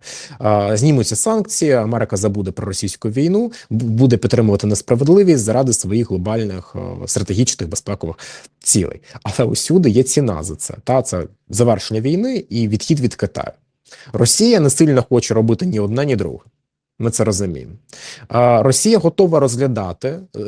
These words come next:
входження американських грошей, відновлення своєї суб'єктності, повернення до якоїсь гри тільки за умови, що Китай залишається в її системі життєдіяльності. Тобто він не йде з Арктики, не йде з портів, не йде з залізниць, а усюди він з-, продовжує знаходитись так, як він знаходиться.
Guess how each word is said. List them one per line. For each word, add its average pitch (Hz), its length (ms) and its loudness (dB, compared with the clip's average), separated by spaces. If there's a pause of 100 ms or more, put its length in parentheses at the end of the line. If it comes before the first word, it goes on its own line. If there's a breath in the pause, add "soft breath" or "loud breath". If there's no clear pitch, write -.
входження 127 560 2
американських 110 680 -2
грошей, 120 420 0
відновлення 117 460 0
своєї 110 300 0
суб'єктності, 113 1040 -2
повернення 110 520 0
до 98 100 -2
якоїсь 95 380 -4
гри 139 280 2 (220 loud breath)
тільки 147 360 2
за 110 140 0
умови, 160 360 -2
що - 140 -6
Китай 165 340 0
залишається 135 640 -2
в 90 40 -8
її 107 160 -4
системі 113 460 -6
життєдіяльності. 87 920 -6 (340)
Тобто - 320 2
він 113 120 6
не 151 80 6
йде 120 260 2
з 101 80 -2
Арктики, 156 440 0
не 117 100 -2
йде 104 200 -2
з - 60 -8
портів, - 420 -8
не 107 100 -2
йде 98 200 -4
з - 20 -6
залізниць, 95 580 -4 (260 loud breath)
а 101 80 -2
усюди 117 440 0
він 120 260 -2 (120)
з-, 92 180 -8
продовжує 107 500 0
знаходитись 90 500 -2
так, 135 200 0
як 107 140 -6
він 104 80 -2
знаходиться. 92 560 -10